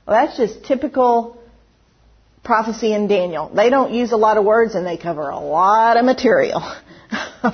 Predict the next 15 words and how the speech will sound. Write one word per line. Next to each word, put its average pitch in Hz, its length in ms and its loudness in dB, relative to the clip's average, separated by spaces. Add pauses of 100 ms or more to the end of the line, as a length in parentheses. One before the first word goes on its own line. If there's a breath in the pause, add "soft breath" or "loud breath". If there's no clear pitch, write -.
Okay? 214 480 0 (240 loud breath)
So 240 120 0
we're 233 120 2
gonna 269 380 0
look 254 360 0
at 269 180 0
that 190 360 0 (420 soft breath)
in 214 540 0
littler 240 520 2
pieces. 269 600 -8 (380 loud breath)
But - 320 0
what's 277 340 0
the 320 140 -2
first 311 400 -2
thing 226 360 -4